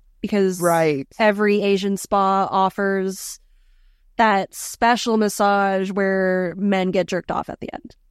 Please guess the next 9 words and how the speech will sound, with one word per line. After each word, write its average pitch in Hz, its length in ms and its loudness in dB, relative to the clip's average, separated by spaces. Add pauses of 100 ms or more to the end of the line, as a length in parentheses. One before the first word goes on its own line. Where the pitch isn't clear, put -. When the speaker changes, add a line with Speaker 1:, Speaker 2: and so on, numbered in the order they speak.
(140)
Speaker 2:
Mm-hmm. 180 720 -4
Speaker 1:
Um, 196 640 0 (180)
and 226 260 2
you 254 140 2
even 277 220 4
had 226 440 0
the 226 60 -6
stupid, 214 640 0 (140)
like, 208 340 2